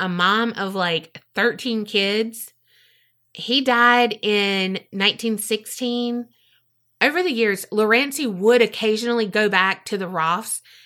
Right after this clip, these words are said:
She would participate in seances and everything and allow Mary to visit through her again, but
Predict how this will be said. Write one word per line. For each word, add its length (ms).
She 220
would 440
participate 580
in 160
seances 680
and 100
everything 540
and 160
allow 380
Mary 340
to 160
visit 540
through 280
her 260
again, 480
but 320